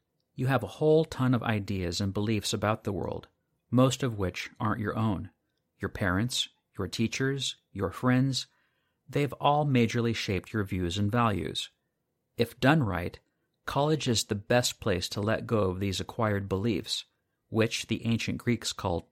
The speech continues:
doxa, and thought it to be our duty to liberate ourselves from them. College in its original form made this possible mainly due to two factors. One, being a break from the real world,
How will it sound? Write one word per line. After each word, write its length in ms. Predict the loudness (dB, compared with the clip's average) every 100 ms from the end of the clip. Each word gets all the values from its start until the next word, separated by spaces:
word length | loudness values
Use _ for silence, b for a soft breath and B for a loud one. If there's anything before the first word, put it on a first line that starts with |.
| -2
doxa, 520 | -2 -2 -4 -6 -8 _ _ _ _ _ _ _ 0
and 180 | 2 2
thought 260 | 4 4
it 120 | 4
to 100 | 0
be 180 | 0 4
our 140 | 4 4
duty 320 | 2 4 2
to 160 | 0
liberate 480 | 0 2 2 2 2
ourselves 480 | 0 0 0 0 -2
from 280 | -2 -2 -2
them. 280 | -4 -8 -12 _ _ _ _ _ _ _ _ _
College 440 | -2 2 2 0 -2
in 240 | 0 2
its 180 | 2 0
original 420 | 0 0 2 0
form 520 | 0 -2 0 0 -2 -6 _ _ _ 0
made 220 | 2 2
this 180 | 0 -2
possible 540 | 0 0 0 0 0
mainly 480 | 2 2 4 2 0
due 260 | 0 -2 -2
to 140 | -6
two 220 | -2 -2
factors. 800 | 0 0 0 -2 -6 -6 -8 -12 _ _ _ _ _
One, 460 | -4 2 4 4 2 -4 _ _ _ _ _ _ -2
being 260 | 2 4 4
a 80 | 2
break 400 | 4 4 4 2
from 200 | 0 2
the 120 | 2
real 340 | 2 2 2
world, 400 | 2 0 0 -2